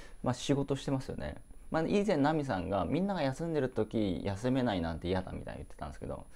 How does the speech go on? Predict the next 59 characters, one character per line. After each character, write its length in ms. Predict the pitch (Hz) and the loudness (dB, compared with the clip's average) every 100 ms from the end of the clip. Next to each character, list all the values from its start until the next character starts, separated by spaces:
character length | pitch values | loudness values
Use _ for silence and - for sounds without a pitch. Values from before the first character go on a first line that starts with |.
| - - | -16 0
ま 100 | 180 | 4
あ、 20 | |
ま 120 | 202 233 | 4 2
さ 100 | 151 | 0
に 80 | |
そ 160 | 123 131 | 0 0
の 80 | 139 | 2
通 140 | 160 | 0
り 60 | 139 | 0
か 120 | 92 | -2
な 140 | 82 | -4
と 80 | - - | -4 -8
思 60 | - | -10
い 60 | |
ま 40 | 95 | -10
す 80 | - | -10
け 80 | |
ど、 220 | - - - - - - - - - - - | -12 -12 -14 -16 -16 -18 -16 -16 -16 -10 0
ま 100 | 175 | 2
あ、 20 | |
僕 220 | 220 311 | 2 4
は 100 | 214 | 4
ま 100 | 113 | 6
あ 40 | 120 | 4
仕 140 | 127 | 2
事 360 | 131 165 185 190 | 4 4 2 2
が 180 | 185 180 | 2 2
遊 80 | 180 | 0
び、 100 | 185 | 2
遊 200 | 156 156 | 0 0
び 120 | 170 | 0
が 100 | 180 | 0
仕 120 | 175 180 | -2 -6
事 180 | 175 | -6
み 120 | 180 180 | -6 -4
た 60 | |
い 40 | - | -4
な 80 | |
感 120 | 90 85 | -4 -4
じ 80 | |
で 60 | 82 | -4
や 60 | 82 | -4
っ 40 | |
て 160 | - 98 | -4 -4
る 80 | |
ん 140 | 87 - | -4 -4
で、 280 | 80 73 - - - - - - | -4 -4 -8 -18 -18 -20 -18 -12
ま 100 | 107 | -8
あ、 20 | 95 | -6
別 200 | 90 98 | -4 -2
に 80 | |
い 20 | 92 | -2
い 20 | |
ん 40 | |
で 60 | 104 | -4
す 80 | - | -10
け 60 | |
ど 60 | - | -12
ね。 260 | - - | -14 -14